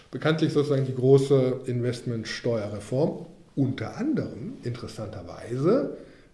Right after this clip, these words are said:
weswegen? Wegen gemutmaßter E-U-Rechtswidrigkeit der einen oder anderen,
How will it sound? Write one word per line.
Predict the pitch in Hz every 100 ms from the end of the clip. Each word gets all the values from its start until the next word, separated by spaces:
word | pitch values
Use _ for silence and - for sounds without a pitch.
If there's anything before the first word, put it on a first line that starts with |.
| - - 95
weswegen? | 107 - - 123 180 226 254 95
Wegen | 98 104 123 156 220 277 - - -
gemutmaßter | 113 113 117 139 139 170 208 226 - 240 254 302 311 - - - - - _ - - -
E-U-Rechtswidrigkeit | 156 180 196 285 277 147 139 - - 160 175 196 214 - 202 202 -
der | 170 147
einen | 170 190
oder | 170 160 143
anderen, | 175 180 165 165 160 160